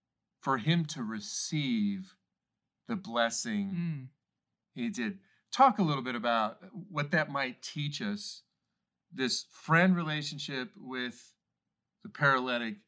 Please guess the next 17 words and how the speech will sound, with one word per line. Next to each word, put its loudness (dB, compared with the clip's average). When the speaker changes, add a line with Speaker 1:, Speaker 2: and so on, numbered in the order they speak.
Speaker 2:
Mm. -6
Speaker 1:
And 2
it 0
wasn't 6
just -6
like, 2
"Oh, 6
yeah, 4
we'll -2
pick -8
you -2
up -2
and -4
drop -2
you -4
off." -2
Speaker 2:
Mm-mm. -14